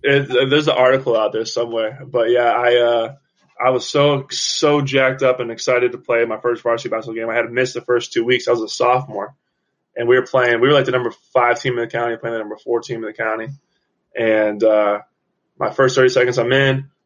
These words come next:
There's a tip ball. The ball goes up in the air. They get it going for a fast break to dunk. And I just come in.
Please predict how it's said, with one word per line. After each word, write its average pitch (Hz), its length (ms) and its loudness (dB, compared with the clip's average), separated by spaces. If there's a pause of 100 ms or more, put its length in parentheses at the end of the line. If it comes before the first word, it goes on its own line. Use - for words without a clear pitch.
(160)
There's 120 140 0
a 107 80 -4
tip 139 300 -4
ball. 123 260 4
The 117 80 -2
ball 123 200 2
goes 120 120 0
up 123 160 0
in 117 60 -8
the 120 80 -2
air. 117 100 2
They 120 140 2
get 120 180 0
it 120 140 0
going 117 180 -6
for 117 140 -2
a 117 40 -4
fast 117 220 -2
break 120 140 -4
to - 80 -20
dunk. 117 320 -2
And 117 100 -6
I 127 80 2
just 120 160 -6
come 120 220 -2
in. 117 300 -6